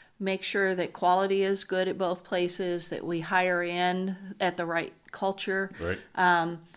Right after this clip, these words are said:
Speaker 1: and they were two hospitals with two different cultures. So not to say one was right and one was wrong.
Speaker 2: Right.
Speaker 1: It was just they were different,
Speaker 2: Right.
Speaker 1: and they are different sizes. And so, um, knowing that we can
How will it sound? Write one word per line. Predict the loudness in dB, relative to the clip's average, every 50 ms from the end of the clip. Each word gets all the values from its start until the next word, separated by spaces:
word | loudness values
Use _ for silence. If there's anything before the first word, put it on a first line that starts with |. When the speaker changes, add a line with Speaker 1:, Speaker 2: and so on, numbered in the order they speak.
| 0 4
Speaker 1:
and | 6 6 6 6
they | 4 2
were | 2 2 2 2
two | 0 -2 -4 -2 -2 -2
hospitals | 0 0 0 0 -2 -2 -2 -2 0 -2 -2 -4
with | -6 -6 -4
two | -4 -4 -2
different | -2 -4 -4 -4 -6 -8 -6
cultures. | -2 -2 0 0 -2 -4 -8 -8 -6 -4 -2
So | 0 0 2
not | 2 4 2 2 2
to | 0 0
say | 0 2 2 2
one | 2 2 2 2 2 2
was | 2 2 2 2 0 2
right | 4 6 6 6 6
and | 2 0 0
one | 2 2 2 0
was | 0 -2 -2 -2
wrong. | 0 2 4 4 4 4 4 4
Speaker 2:
Right. | 4 4 4 2 -2 -4
Speaker 1:
It | -2
was | -2 0 0
just | 0 -2 0 0
they | 0 0
were | 0 -2
different, | -2 0 2 2 2 0 -2 -4 -4 -4 0 2
Speaker 2:
Right. | 4 4 4 4
Speaker 1:
and | 2 2 2
they | 2
are | 4 4 6 6
different | 4 2 0 -2 -4 -4 0
sizes. | 2 4 4 4 4 4 2 0 -2 -2 0 0 0
And | -2 -4 -4 -2
so, | 0 2 4 6 6 6 4 2 -2 -8 -14 -18 -18 -18 -20 -6 -2
um, | 2 4 4 4 4 4 2 -2 -4 -6 -10 -14 -18 -12 -4
knowing | -2 2 4 4 4 4 2 2
that | 0 0 0
we | 0 0 0
can | -2 -4 -4 -4 -6 -8